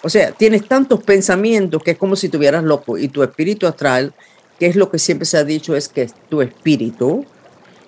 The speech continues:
que es el que se queda vivo después que tu cuerpo físico muere, que parece tu cuerpo físico.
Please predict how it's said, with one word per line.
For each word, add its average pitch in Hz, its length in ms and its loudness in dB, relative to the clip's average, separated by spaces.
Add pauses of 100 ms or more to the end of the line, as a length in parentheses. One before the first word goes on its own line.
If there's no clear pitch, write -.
(120)
que 135 80 -4
es 151 60 0
el 151 80 -2
que 143 100 -6
se 135 160 -2
queda 127 240 0
vivo 165 320 0
después 110 280 -8
que 120 120 -6
tu 117 180 -8
cuerpo 123 280 -4
físico 139 400 -6
muere, 160 440 -2
que - 140 -10
parece 107 400 -6
tu 147 140 -10
cuerpo 147 280 -2
físico. 165 600 -4